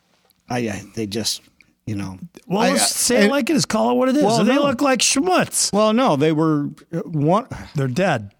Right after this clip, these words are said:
Speaker 1: two of 'em, and they're not that far away from each other. One of 'em, I think, got a little more water from the sprinkler system, but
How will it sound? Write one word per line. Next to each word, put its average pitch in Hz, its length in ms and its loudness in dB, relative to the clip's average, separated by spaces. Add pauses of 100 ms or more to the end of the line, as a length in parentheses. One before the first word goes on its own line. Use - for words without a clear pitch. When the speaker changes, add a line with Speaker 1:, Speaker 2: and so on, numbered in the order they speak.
(120)
Speaker 1:
two 233 220 4
of 135 120 0
'em, 147 280 2
and 139 220 2
they're 131 100 0
not 143 280 0
that 139 160 -2
far 147 240 0
away 139 220 2
from 120 240 -2
each 110 180 -4
other. 117 280 -4
One 135 240 0
of 147 140 0
'em, 120 300 -2
I 107 80 -12
think, 175 300 -4
got 127 180 0
a - 20 -2
little 117 260 -2
more 101 220 -4
water 104 440 -2
from 107 180 -8
the 95 80 -6
sprinkler 113 380 -6
system, 127 460 -4
but 127 300 -2